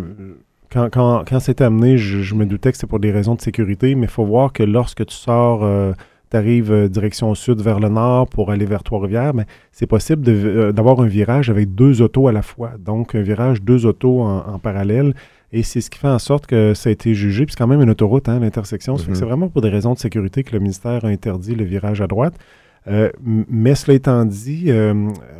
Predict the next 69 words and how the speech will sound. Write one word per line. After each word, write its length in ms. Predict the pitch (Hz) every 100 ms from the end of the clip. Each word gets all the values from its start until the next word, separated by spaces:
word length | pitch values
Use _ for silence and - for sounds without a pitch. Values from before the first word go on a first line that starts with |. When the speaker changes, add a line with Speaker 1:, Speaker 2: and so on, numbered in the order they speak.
| 85 95
Speaker 1:
là, 280 | 104 123 117
ça 180 | -
vient 160 | 107 117
d'être 160 | 117 101
mis 80 |
en 80 | 123
service. 560 | - 113 101 127 156 -
Le 60 |
ministère 400 | 113 107 - 139
va 80 | 120
envoyer 400 | 107 98 104 127
des 180 | 113 101
techniciens 560 | - 113 104 95 123 135
pour 160 | 110
faire 160 | - 120
de 60 |
l'observation, 760 | 104 - 117 98 101 95 110 151
tu 60 |
sais, 60 | 127
parce 160 | 110 -
qu'on, 80 | 107
on 420 | 98 92 87 101
simule 400 | - 117 117 107
tout 160 | 113
ça. 160 | 107 120
On 220 | 131 131
pense 240 | - 123 -
que 100 | 113
théoriquement, 540 | - 104 95 - 117
ça 120 | 123
va 120 | 101
se 80 | 101
passer 260 | 107 98 123
de 80 | 101
telle, 240 | 110 98
telle 220 | 113 107
façon. 380 | - 104 - 175 - - _ -
Fait 60 |
qu'il 100 | 120
y 20 |
aura 120 | 131 156
une 100 | 147
vigie 320 | 123 110 147
de 100 | 123
certaines 440 | - 104 - 117
personnes, 500 | 110 98 - 120 123
de, 120 | 113
de, 360 | 95 104 95 104
du 160 | 90 95
personnel 380 | 104 120 113
du 80 | 120
ministère 460 | 107 98 - 110 123
pour 120 | 113
voir 200 | 104 113
un 60 | 98
peu 120 | -
comment 240 | 110 113
ça 160 | - 101
se 80 | -
passe, 240 | 107 117
s'il 80 | 113
y 20 |
a 40 |
des 240 | 98 101 104
ajustements 540 | 98 - 101 101 104 -
à 140 | 104
faire 260 | - 107 95
ou 80 |
pas. 180 | 87 135